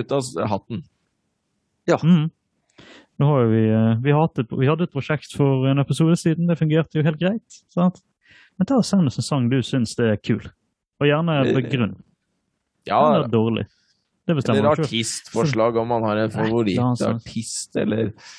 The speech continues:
Speaker 1: hva det
Speaker 3: Mm.
Speaker 1: nå skulle være. Men nå er vi jo litt, eh, tidlig her. Vi må jo takke for, ehm, for, eh, finflott besøk av deg, Erik. Det har jo vært, eh,
Speaker 3: Det var veldig
Speaker 1: hyggelig å ha
Speaker 3: koselig.
Speaker 1: deg med, og du tok jo med den, eh, beste låta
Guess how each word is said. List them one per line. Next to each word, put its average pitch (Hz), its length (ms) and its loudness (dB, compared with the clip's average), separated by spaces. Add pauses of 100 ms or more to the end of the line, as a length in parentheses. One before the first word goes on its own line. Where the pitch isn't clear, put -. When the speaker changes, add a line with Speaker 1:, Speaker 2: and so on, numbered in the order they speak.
(200)
Speaker 1:
hva - 140 -2
det 139 80 2
Speaker 3:
Mm. 143 80 0
Speaker 1:
nå 95 420 -2
skulle 101 240 -4
være. 98 160 0
Men 107 120 -6
nå 117 160 0
er 123 40 -2
vi 113 80 -4
jo 113 60 0
litt, 110 300 -2
eh, 104 140 2
tidlig 101 280 0
her. 131 120 0
Vi 143 120 -6
må 113 180 -2
jo 113 240 2
takke - 440 -10
for, 104 180 0
ehm, 101 800 -2 (560)
for, 107 160 -2
eh, 92 880 2
finflott 92 580 -6 (140)
besøk 92 420 -4
av 95 80 0
deg, 92 500 0
Erik. - 200 -8
Det - 80 -2
har - 120 0
jo - 20 -2
vært, 98 300 -2
eh, 107 120 -2
Speaker 3:
Det 120 180 0
var 104 100 -2
veldig 101 100 -4
Speaker 1:
hyggelig 107 140 0
å - 0 -
ha - 80 0
Speaker 3:
koselig. 135 160 0
Speaker 1:
deg 95 100 -2
med, 127 140 -4
og 156 80 -4
du 120 80 -2
tok 107 240 -2
jo 104 80 0
med 95 200 -2
den, 101 260 -4
eh, 107 420 -2
beste 185 360 -4
låta - 460 -4